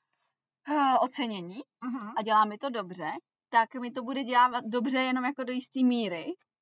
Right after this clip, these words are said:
Speaker 1: A v momentě, kdy to ten člověk nebude dělat, tak začnu pochybovat o tom, jestli mě miluje.
Speaker 2: Protože to najednou přestal dělat.
Speaker 1: Protože to najednou přestal dělat a hlavně, protože je to pro mě důležitý a on to teďko nedělá, takže už mě nutně
Speaker 2: Jo.
Speaker 1: nemiluje.
Speaker 2: Jo.
Speaker 1: Ale zároveň, pokud on to nikdy nedělá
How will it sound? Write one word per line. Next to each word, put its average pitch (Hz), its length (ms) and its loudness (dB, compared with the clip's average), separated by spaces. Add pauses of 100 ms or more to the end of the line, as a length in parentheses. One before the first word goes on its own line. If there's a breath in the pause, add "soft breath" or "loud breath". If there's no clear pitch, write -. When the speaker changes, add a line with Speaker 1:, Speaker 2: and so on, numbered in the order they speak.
(260)
Speaker 1:
A 233 80 8
v 202 40 -10
momentě, 262 340 2
kdy 247 120 -2
to 277 120 -2
ten 247 120 -4
člověk 262 200 0
nebude 254 240 -2
dělat, 254 120 4
tak 254 140 -2
začnu 262 240 0
pochybovat 247 480 2
o 233 60 -10
tom, 240 160 -2
jestli 247 180 -4
mě 240 160 2
miluje. 190 320 -4 (220)
Speaker 2:
Protože 269 280 -4
to 285 120 2
najednou 254 220 6
přestal 254 320 2
dělat. 202 200 0
Speaker 1:
Protože 262 220 -6
to 277 100 0
najednou 247 320 4
přestal 247 420 -6
dělat 208 300 0
a 247 80 4
hlavně, 254 320 4
protože 247 280 -4
je 254 60 0
to 254 100 -4
pro 240 120 -6
mě 240 160 -4
důležitý 233 420 -4
a 233 60 0
on 233 120 -2
to 247 100 -6
teďko 233 280 -8
nedělá, 220 320 0
takže 220 260 -4
už - 100 -12
mě 262 120 -4
nutně 269 200 -6
Speaker 2:
Jo. 247 60 2
Speaker 1:
nemiluje. 190 460 -6
Speaker 2:
Jo. 220 200 0 (280)
Speaker 1:
Ale 233 280 6
zároveň, 190 720 2 (220)
pokud 254 380 -4
on 240 220 0
to 175 260 -2 (180)
nikdy 277 400 4
nedělá 240 600 2